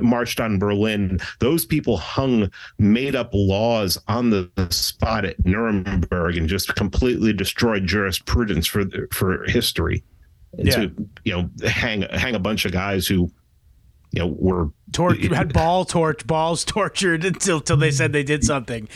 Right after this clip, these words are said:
Speaker 2: that they didn't
Speaker 1: Yeah,
Speaker 2: do.
Speaker 1: I mean, and, and I mean, and what they had to do was they had to change it.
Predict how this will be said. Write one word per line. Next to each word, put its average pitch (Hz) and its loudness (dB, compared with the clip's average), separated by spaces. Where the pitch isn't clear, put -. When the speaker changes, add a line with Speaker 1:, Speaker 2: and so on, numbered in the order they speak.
Speaker 2:
that 160 0
they 143 2
didn't 143 2
Speaker 1:
Yeah, 208 2
Speaker 2:
do. - 0
Speaker 1:
I 123 0
mean, 156 0
and, 165 -2
and 170 -2
I 165 0
mean, 165 0
and 151 0
what 165 2
they 160 -2
had 160 -4
to - 0
do 147 2
was 160 2
they 143 0
had 156 -2
to 156 0
change 180 2
it. - -2